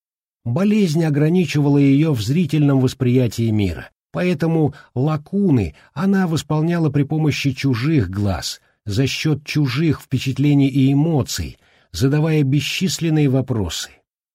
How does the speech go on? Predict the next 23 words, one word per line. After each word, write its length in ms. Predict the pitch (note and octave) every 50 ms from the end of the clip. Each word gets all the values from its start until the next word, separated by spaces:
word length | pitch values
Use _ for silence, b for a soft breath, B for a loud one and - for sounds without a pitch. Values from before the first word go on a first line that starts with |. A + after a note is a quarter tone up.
| _ _ _ _ _ _ _ _ _ _ -
Я 180 | D#2+ G#2 A#2
помню, 360 | - - C3 C3+ C3 C3 C3 -
как 240 | - B2+ - -
потряс 600 | - B2+ B2 B2 - B2+ A#2+ C#3+ D3 C#3+ B2 -
ее 200 | - B2+ B2 B2
мой 220 | A#2+ B2+ C3 B2+ A#2
рассказ — 600 | A2+ A2+ G#2 - - - - D3+ D3 D3 - - b b b b b b b
о 120 | G#2+ A#2+
первом 560 | B2+ _ - E3 F3 E3 D#3 D3 D3+ C#3+ C3+ - _ -
астронавте, 1000 | B2 B2+ B2 - - - B2 C3 C3+ C3+ C#3+ C#3+ C3 A2+ - - - - F2 D2+ b b b b b b
высадившемся 1000 | b F#2+ F#2+ C3 D3+ D3 C3 - B2 A#2 A#2+ B2 - - - B2+ G#2 - - A#2+
на 120 | A2+ A#2 A#2+
Луну, 480 | A#2 B2 B2+ B2+ C3 C#3 C3 G2 D#2 - _ _ _ _ _
когда 260 | - A#2+ A#2 A2+ A#2 B2
я 140 | A#2+ A#2+
пытался 480 | G2+ - B2 - C3 B2+ A#2 - - C3
описать 600 | B2+ - A#2+ - - A#2 G2 - - B2+ A#2+ G#2+
словами 640 | - - A#2+ A#2 A2 G#2+ B2+ C3 B2+ B2+ A#2 A2 F#2+ - _ _ _ _
фотографии 720 | - A#2+ A#2 - A#2 G#2 A2 A#2+ B2 A2+ G2+ - A2 A2 A2
Земли, 640 | G#2 F2+ F2 A2+ A2+ A#2 D3 E3+ E3 B2+ F#2+ - B B B B
сделанные 760 | - E2+ F2 F#2+ A2 D3 C#3+ C3+ C3+ C3 C3 C3 C3 B2+ B2+
из 260 | C3 C3+ C3+ B2 - -
космоса, 720 | - - D3 A2+ - - G2+ E2 - - - D#2 -